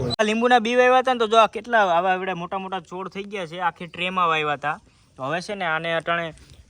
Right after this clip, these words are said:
થેલીમાં ભર લેવા પડે, કેમ કે પછી હવે આનું થેલીમાં ભરવાનો સમય થઈ ગયો, કેમ કે મોટા મોટા થઈ ગયા ને પછી ભરી લેવા પડે. તો અમારા પપ્પા ને રામભાઈ ને મમ્મી ને બધી જો આમાં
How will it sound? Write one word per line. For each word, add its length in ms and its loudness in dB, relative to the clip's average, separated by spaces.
થેલીમાં 340 -8
ભર 180 -8
લેવા 280 -4
પડે, 200 -10
કેમ 180 -14
કે 60 -12
પછી 180 -14
હવે 160 -8
આનું 240 -12
થેલીમાં 280 -6
ભરવાનો 220 -8
સમય 280 -12
થઈ 120 -6
ગયો, 140 -8
કેમ 140 -10
કે 80 -10
મોટા 260 -8
મોટા 240 -10
થઈ 120 -8
ગયા 160 -6
ને 180 -6
પછી 80 -8
ભરી 180 -4
લેવા 220 -2
પડે. 180 -8
તો 140 -10
અમારા 300 -10
પપ્પા 200 -10
ને 80 -6
રામભાઈ 280 -2
ને 120 2
મમ્મી 280 4
ને 160 0
બધી 120 -4
જો 120 0
આમાં 200 -2